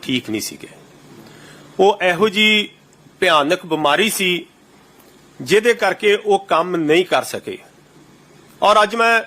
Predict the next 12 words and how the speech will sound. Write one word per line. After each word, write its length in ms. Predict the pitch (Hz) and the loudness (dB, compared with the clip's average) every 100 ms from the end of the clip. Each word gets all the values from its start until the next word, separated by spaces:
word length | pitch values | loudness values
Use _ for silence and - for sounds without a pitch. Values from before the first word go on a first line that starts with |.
| _ _ _ _ _ _ - | _ _ _ _ _ _ -4
ਦੇਖੋ 300 | 202 240 220 | 0 2 2
ਅੱਜ 140 | 220 226 202 | 4 2 2
ਮੇਰੇ 320 | 190 196 208 | 2 4 4
ਤੇ 400 | 220 220 208 202 - | 4 4 4 0 -8
ਸੀ 220 | 185 185 | -4 0
ਐਮ 100 | 196 | 0
ਸਾਹਿਬ 320 | - 202 202 | 2 2 2
ਦਾ, 340 | 208 208 196 - - | 4 4 2 -4 -14
ਮਨੀਸ਼ 300 | 170 175 - | -2 -2 0
ਜੀ 120 | 202 | -4
ਦਾ 260 | 196 202 190 | 2 4 4
ਅੱਜ 140 | 180 | 4